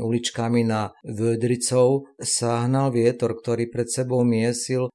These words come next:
prevracal a trápil sneh, zamierajúci od blaženosti.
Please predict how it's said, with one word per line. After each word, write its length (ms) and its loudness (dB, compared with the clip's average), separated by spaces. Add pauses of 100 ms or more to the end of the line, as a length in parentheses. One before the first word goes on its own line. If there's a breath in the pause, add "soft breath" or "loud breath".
prevracal 800 2
a 160 -6
trápil 480 0
sneh, 400 0 (320)
zamierajúci 800 2
od 160 -2
blaženosti. 720 -4